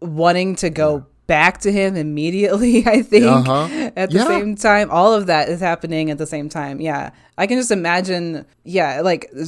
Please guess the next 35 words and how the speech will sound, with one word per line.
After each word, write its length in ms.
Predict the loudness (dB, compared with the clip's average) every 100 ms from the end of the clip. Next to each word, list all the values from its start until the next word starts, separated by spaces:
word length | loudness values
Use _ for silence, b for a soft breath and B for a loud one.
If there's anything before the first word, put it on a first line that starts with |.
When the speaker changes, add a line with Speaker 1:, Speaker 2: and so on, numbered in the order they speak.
| -8
Speaker 1:
shooting, 520 | -8 -4 -2 -2 -6
watching 360 | -2 -2 -2 -2
her 280 | 0 0 -2
just 300 | -6 -12 -4
play 220 | -2 0
that 240 | 0 0
out, 400 | 0 0 -2 -4
like, 240 | -8 -8 -12 -16 -18 -20 _
Speaker 2:
Mm-hmm. 80 | -4
Speaker 1:
on 200 | -4 -4
set. 380 | -4 0 0 0
It 140 | -2
would, 240 | -2 -4 -4
it 180 | -8 -10 -14 -10
probably 340 | -4 -4 -2
would 140 | -6 -6
have 60 |
been 160 | -8 -10
incredible 500 | -8 -6 -6 -6 -10
'cause, 300 | -10 -12 -6
I 60 | -4
mean, 220 | -2 -4 B B B
they 100 | 2
obviously 280 | 4 2 -2
don't 200 | -2 -2
have 400 | -2 -4 -4 -10 _
Speaker 2:
Yeah. 240 | -12 -12 -12
Speaker 1:
the 180 | 0 4
other 240 | 4 4
scene 340 | 0 -2 0 -2
to, 260 | 0 -2 b b -10
to 60 |
juxtapose 560 | 0 0 0 0 0 0
it 120 | -4
with, 360 | -2 -2 -4